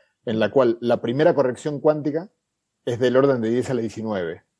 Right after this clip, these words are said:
Si uno calcula la segunda corrección cuántica, presumiblemente será del orden de diez a la treinta y ocho, y así sucesivamente, ¿no? La, las siguientes correcciones. Entonces uno tendría que, uno se ve empujado a algo que parece muy absurdo, que es que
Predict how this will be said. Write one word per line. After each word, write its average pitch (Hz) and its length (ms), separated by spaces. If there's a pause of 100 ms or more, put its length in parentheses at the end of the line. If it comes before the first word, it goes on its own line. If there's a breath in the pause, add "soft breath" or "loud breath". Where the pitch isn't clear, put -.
(1080)
Si - 180
uno 147 100
calcula 139 380
la 127 100
segunda 175 360
corrección 135 360
cuántica, 151 460
presumiblemente 123 580
será 113 220
del 117 120
orden 120 200
de 113 60
diez 120 120
a 113 40
la 104 200
treinta 104 260
y 131 60
ocho, 127 380 (500)
y 110 60
así 123 180
sucesivamente, 101 680
¿no? 117 160
La, 95 200
las 87 160
siguientes 110 300
correcciones. 92 460
Entonces 117 340
uno 143 140
tendría 135 280
que, 131 200
uno 135 180
se 127 140
ve 127 40
empujado 139 720
a 107 100
algo 110 280
que 101 100
parece 95 320
muy 110 140
absurdo, 135 500
que 104 60
es 95 100
que 117 280